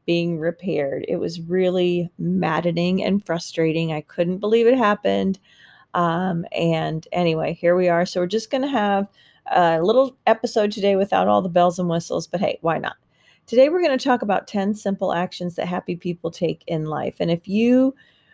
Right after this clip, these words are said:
could kind of look at these things, think about how you are in your daily life, following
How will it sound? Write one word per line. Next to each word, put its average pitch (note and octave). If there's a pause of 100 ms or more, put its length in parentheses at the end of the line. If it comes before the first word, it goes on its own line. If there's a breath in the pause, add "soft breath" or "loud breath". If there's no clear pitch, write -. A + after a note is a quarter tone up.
(240 soft breath)
could A3
kind G#3+
of F#3
look B3
at D4+
these C#4
things, A#3+
think A#3
about A#3+
how A3+
you G#3+
are G#3+
in G3
your G3
daily F#3
life, E3+
following B3+